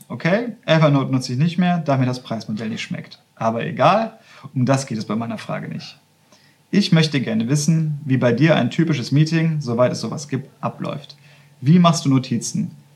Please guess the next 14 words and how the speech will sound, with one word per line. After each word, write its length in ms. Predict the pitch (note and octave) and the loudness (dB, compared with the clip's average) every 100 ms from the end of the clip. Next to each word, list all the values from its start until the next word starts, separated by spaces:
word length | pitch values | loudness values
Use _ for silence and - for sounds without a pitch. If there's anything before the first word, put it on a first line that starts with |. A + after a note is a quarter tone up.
| - | 0
Hast 160 | D3 D3+ | 2 4
ja 60 | |
schon 160 | C#3 B2+ | 2 2
ein 100 | A2+ | 2
paar 160 | C#3 | 2
Mal 160 | C#3 B2+ | 4 2
Videos 260 | A#2+ B2 - | 0 -2 -4
gepostet, 520 | G#2+ A2 G#2+ A2+ G#2 | -6 -6 -6 -6 -4
wo 80 | A#2+ | -2
du 60 | |
mit 100 | A2+ | 0
dem 120 | A#2 - | -2 0
iPad 360 | B2 - A#2+ - | 0 2 -2 -2
arbeitest, 600 | A2+ A2 A2+ A2+ - - | -4 -4 -6 -8 -12 -16